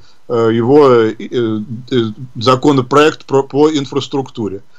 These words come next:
Как только он проходит, республиканцы оказываются беспомощными, э, до конца года. Им будет очень-очень тяжело.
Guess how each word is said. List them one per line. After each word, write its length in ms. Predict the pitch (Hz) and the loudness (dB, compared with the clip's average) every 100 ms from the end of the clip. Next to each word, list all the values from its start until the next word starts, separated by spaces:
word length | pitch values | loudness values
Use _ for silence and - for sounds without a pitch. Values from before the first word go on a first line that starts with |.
| - - | -20 0
Как 220 | 151 156 | 0 2
только 280 | 160 143 151 | 0 2 0
он 120 | 139 | 0
проходит, 760 | 156 156 - 254 233 226 - - - - | 0 0 0 -4 -4 -8 -14 -20 -20 -14
республиканцы 1120 | 131 135 135 139 143 190 208 202 185 170 165 | -6 -6 -4 -2 0 0 0 -2 -2 0 2
оказываются 720 | 151 135 151 156 147 143 131 127 | 2 2 0 0 0 -4 -6 -8
беспомощными, 920 | 131 - 180 185 170 156 147 131 127 - - - | -8 -2 -2 -2 -4 -6 -4 -4 -8 -16 -16 -2
э, 200 | 120 117 | 0 2
до 260 | 151 175 | 4 4
конца 440 | 170 139 131 156 147 | 4 -2 -2 -2 -2
года. 400 | 127 107 92 87 - - - - - | -2 -6 -6 -14 -20 -20 -20 -20 -8
Им 200 | 143 175 | -6 0
будет 220 | 165 143 | 0 2
очень-очень 460 | 160 - 139 - 135 | -2 -4 -8 -8 -10
тяжело. 480 | 143 127 123 95 | -8 -2 -2 -4